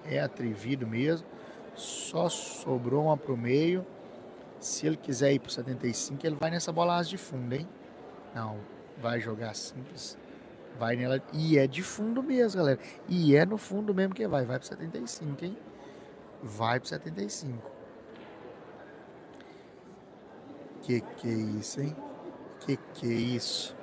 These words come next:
Que que é isso? Cambaleou e caiu. Já vai mexendo aqui. Ou ele vai preparando pra caçapa de número quatro ali, essa bola asa. Vamos ver o que que ele vai arrumar. Já foi no toquinho, Igor Figueiredo.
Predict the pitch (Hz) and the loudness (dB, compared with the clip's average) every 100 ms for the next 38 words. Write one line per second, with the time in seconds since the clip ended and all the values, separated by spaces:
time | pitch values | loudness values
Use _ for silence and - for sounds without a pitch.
0 | - - - - - - - - 156 135 | -12 -12 -12 -14 -16 -14 -14 0 2 2
1 | - - 117 117 113 - 120 135 131 131 | 0 2 4 4 2 0 4 8 10 12
2 | 127 113 123 139 - 117 110 110 120 - | 10 10 8 8 6 2 4 4 2 0
3 | - - - - - - - - - - | -14 -16 -16 -16 -16 -16 -16 -16 -16 -16
4 | - - - - - 110 113 104 98 117 | -16 -16 -16 -14 -12 -8 -6 -6 -4 -4
5 | 123 120 110 - - 131 113 107 - 135 | -2 -4 -4 -2 0 0 0 -4 -2 0
6 | 165 - - - - - - - - - | 0 -6 -14 -14 -14 -14 -14 -14 -16 -16
7 | - - 120 117 110 113 113 113 110 120 | -12 2 4 6 6 4 4 2 2 2
8 | 110 113 - - 110 - 110 110 107 107 | 2 2 -2 -4 -2 -2 -2 -4 -4 -2
9 | 110 107 110 - - - - - 110 104 | 2 2 2 -2 -16 -16 -8 4 4 4
10 | - 110 101 98 - 107 107 104 104 101 | 2 0 2 -2 -4 0 0 0 -4 -8
11 | - 113 107 104 104 - - 107 110 107 | -6 -6 -4 -6 -8 -10 -10 -6 -4 -4
12 | 104 120 143 - - - - - - - | -2 -2 -2 -4 -18 -18 -18 -18 -18 -20
13 | - - - _ _ - - - - 123 | -20 -20 -20 _ _ -20 -20 -12 -2 0
14 | 107 - - 135 156 143 - 110 - - | 2 0 2 6 6 4 -2 -4 -4 -4
15 | 135 156 151 156 156 151 143 131 127 117 | -2 2 2 2 2 2 2 2 2 0
16 | 117 - 107 107 101 107 101 | -2 -4 -4 -2 -2 -4 -4